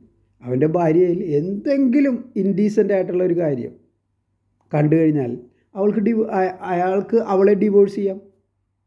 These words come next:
അപ്പോൾ ഡിവോഴ്സ് എന്ന് പറയുന്നത് വളരെ സിമ്പിളാക്കി കൊടുത്ത്. നിങ്ങളോട് ഞാൻ പറഞ്ഞിട്ടുണ്ടല്ലോ, ഞാൻ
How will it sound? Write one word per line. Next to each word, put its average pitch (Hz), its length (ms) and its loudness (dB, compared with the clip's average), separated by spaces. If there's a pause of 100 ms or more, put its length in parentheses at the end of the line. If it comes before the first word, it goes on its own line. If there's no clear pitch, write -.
(640)
അപ്പോൾ 139 120 2
ഡിവോഴ്സ് 160 500 2
എന്ന് 214 140 0
പറയുന്നത് 240 240 0
വളരെ 208 1200 0
സിമ്പിളാക്കി 240 580 0
കൊടുത്ത്. 202 340 -4 (1600)
നിങ്ങളോട് 165 340 4
ഞാൻ 214 200 0
പറഞ്ഞിട്ടുണ്ടല്ലോ, 196 540 -2
ഞാൻ 139 400 -6